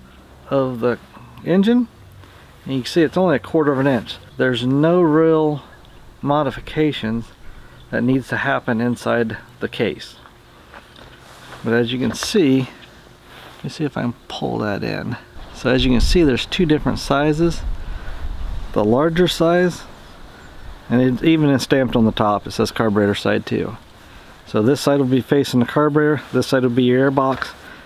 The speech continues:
and it just squeezes in between the two. So it just,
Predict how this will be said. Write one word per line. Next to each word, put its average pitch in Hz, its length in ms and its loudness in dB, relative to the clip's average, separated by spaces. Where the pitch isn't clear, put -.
and 127 120 2
it 113 80 2
just 127 100 0
squeezes 127 500 2
in 127 140 4
between 120 300 2
the 113 60 2
two. 113 360 -2
So 139 100 0
it 123 80 0
just, 139 340 0